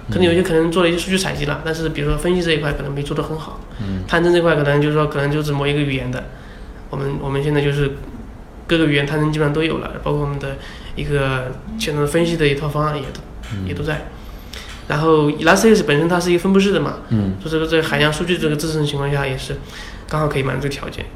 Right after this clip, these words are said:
Speaker 2: 尤其是像很多的一些做A P M这个，其实性能数据，数据，数据是它的量可能会很大。
Speaker 1: 嗯。
Speaker 2: 嗯。是，A P M这块确实也是，我觉得也是很，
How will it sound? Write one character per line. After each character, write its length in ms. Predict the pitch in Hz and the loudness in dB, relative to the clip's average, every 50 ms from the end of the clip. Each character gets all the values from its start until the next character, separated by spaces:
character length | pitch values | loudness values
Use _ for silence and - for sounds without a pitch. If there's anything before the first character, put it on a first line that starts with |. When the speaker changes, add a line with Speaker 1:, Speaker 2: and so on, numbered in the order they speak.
| - | -6
Speaker 2:
尤 80 | - 151 | -4 -2
其 100 | 147 151 | 0 0
是 240 | 147 147 151 143 139 | 0 2 2 2 2
像 180 | 143 147 147 | 4 2 2
很 80 | 143 135 | 0 0
多 120 | 139 139 | 0 0
的 40 | 139 | 0
一 60 | 139 | 0
些 300 | 139 - 147 147 143 143 143 - - - - - - - - - - - - - - - - - - - | 0 0 2 2 2 0 -2 -8 -12 -12 -14 -14 -16 -14 -14 -14 -14 -14 -14 -14 -14 -16 -16 -16 -14 -4
做 160 | - 175 170 - - - | -2 0 0 0 0 0
A 100 | 170 202 | 2 2
P 120 | 190 202 | 4 4
M 100 | 180 175 | 4 4
这 60 | 175 | 4
个， 200 | 175 170 156 147 | 4 6 6 4
其 160 | 147 143 151 156 | 4 2 0 -2
实 140 | 156 156 | 0 0
性 180 | 151 - 190 180 | 0 2 4 4
能 380 | 165 147 147 147 147 147 147 151 147 - - | 4 4 4 4 4 2 0 -2 -6 -10 -10
数 180 | - - 180 175 | -4 0 0 0
据， 280 | 165 160 165 160 160 | 2 2 0 0 0
数 120 | 160 - 175 | -2 -2 -2
据， 80 | 160 | -2
数 120 | 160 165 170 | 0 0 0
据 100 | 165 160 | 0 2
是 180 | 156 147 147 143 147 - | 2 0 0 -2 -4 -4
它 80 | - 175 | -2 0
的 80 | 175 | 2
量 300 | 175 185 196 202 160 147 | 4 6 6 6 6 4
可 80 | - 147 | 2 -2
能 100 | 143 143 | -2 0
会 140 | 147 165 156 | 0 0 0
很 260 | - - - - 143 135 135 | -2 -4 -6 -6 -6 -4 -4
大。 180 | 139 131 - - - - - - - | -4 -4 -4 -6 -12 -14 -16 -14 -12
Speaker 1:
嗯。 260 | - 101 98 95 92 92 - | -10 -6 -6 -6 -6 -6 -6
Speaker 2:
嗯。 120 | 147 131 123 123 - - - - - - - - - - - - - - - - - - - - - - - - - - - - - - - - - - - - - - - - - - | -8 -8 -8 -10 -12 -16 -16 -16 -18 -16 -16 -16 -16 -16 -16 -14 -14 -12 -12 -10 -10 -12 -12 -14 -14 -16 -16 -16 -16 -16 -16 -16 -16 -16 -14 -14 -14 -14 -14 -16 -16 -16 -16 -18 -16 -14
是 200 | - - - - | -12 -10 -10 -10
，A 360 | 127 127 - - - - - | -10 -12 -14 -16 -16 -14 -14
P 140 | 147 - 156 | -10 -6 -6
M 80 | 147 147 | -4 -4
这 100 | 147 147 | -4 -4
块 100 | 151 147 | -4 -4
确 140 | 143 151 | -2 -2
实 180 | 147 147 143 139 | -2 -2 -2 -2
也 80 | 139 143 | -2 -4
是， 300 | 147 147 147 143 151 156 | -2 -2 -2 -2 -2 -2
我 80 | 143 | -2
觉 100 | 139 143 | -2 -2
得 140 | 143 147 143 | 0 2 2
也 140 | 143 143 139 | 2 0 -2
是 160 | 139 - 151 | -4 -4 -6
很， 160 | 147 147 143 | -4 -4 -4